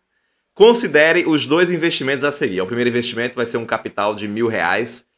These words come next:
Foi aplicado a juros compostos, com taxa de sete por cento ao ano durante três anos. Beleza,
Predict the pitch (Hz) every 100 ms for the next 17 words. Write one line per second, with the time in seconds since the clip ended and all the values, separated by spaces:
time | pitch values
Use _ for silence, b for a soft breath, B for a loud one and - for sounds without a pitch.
0 | _ _ _ - 120 120 - 110 107 95
1 | 104 104 - 170 165 - 107 117 117 175
2 | 180 - _ _ _ - 123 120 120 131
3 | 120 117 135 143 - 131 - 104 127 123
4 | 107 110 107 110 - 120 135 95 - _
5 | _ 139 107 110